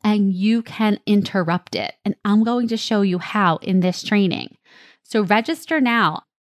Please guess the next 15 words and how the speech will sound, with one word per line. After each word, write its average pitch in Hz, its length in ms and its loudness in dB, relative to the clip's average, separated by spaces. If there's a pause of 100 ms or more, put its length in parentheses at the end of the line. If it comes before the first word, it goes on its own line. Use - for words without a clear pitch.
(160)
April 247 280 0
twentieth 226 640 0
at 175 220 -6
six - 400 -10
P 226 240 -2
M 185 400 -4
Eastern. - 560 -10 (260)
You 214 140 -2
can 220 200 2
register 220 580 -2
by 190 200 0
going 175 380 0
to - 160 -2
my 165 220 2
website 262 680 -2